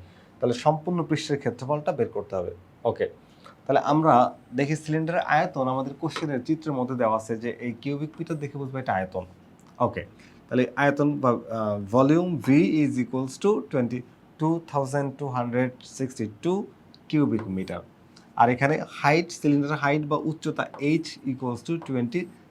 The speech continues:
সেন্টিমিটার। ওকে, তাহলে সিলিন্ডারের ভূমির ব্যাসার্ধকে ধরলাম হচ্ছে R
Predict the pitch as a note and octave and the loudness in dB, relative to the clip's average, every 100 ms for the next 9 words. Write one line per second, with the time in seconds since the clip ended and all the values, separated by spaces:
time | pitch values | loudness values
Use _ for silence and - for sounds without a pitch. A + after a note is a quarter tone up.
0 | - - B2 G#2+ F#2+ F#2 F2+ - - G#2+ | -20 -6 -4 -4 -4 -4 -6 -6 -4 -2
1 | F#2 - - - - - - - - C#3 | -4 -8 -18 -20 -20 -20 -20 -12 -4 -4
2 | C3 E3+ F3 F3+ D#3 E3 E3 D3 D3 C#3+ | -2 -2 0 0 0 0 2 2 2 0
3 | C#3+ D3 C3+ B2+ C3 C3 B2+ B2+ A#2+ A2+ | 0 0 -2 -2 0 0 0 0 4 8
4 | C3+ | 8